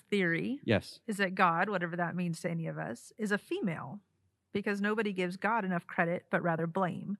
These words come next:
Speaker 1: Uh, whenever something goes wrong, they, God gets blamed. Sounds pretty similar to women in society today.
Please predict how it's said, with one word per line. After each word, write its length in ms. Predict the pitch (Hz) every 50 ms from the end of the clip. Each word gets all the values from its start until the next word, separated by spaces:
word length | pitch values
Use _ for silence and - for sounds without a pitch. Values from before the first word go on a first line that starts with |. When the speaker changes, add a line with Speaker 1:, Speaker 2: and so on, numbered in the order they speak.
| _ _ _ _ _ _ _ _ - _ _ - _ - - _ _ _ - -
Speaker 1:
Uh, 260 | 196 185 170 151 165
whenever 340 | 165 185 202 214 220 202 202
something 320 | - 226 208 202 202 185
goes 220 | 185 180 175 185 196
wrong, 380 | 220 233 220 190 180 180 175
they, 360 | 175 170 170 180 - - 202 185 - _ _ _ _ _ _
God 240 | - 190 190 185 180
gets 160 | 180 165 -
blamed. 340 | - - 180 160 180 170 170
Sounds 240 | - 202 196 196 190
pretty 240 | - - 202 202 196
similar 440 | - - - 233 220 208 190 185 185
to 120 | - -
women 280 | 175 180 175 180 175 175
in 100 | 160 170
society 500 | - - - - - - - - - -
today. 440 | - - - - - - 214 220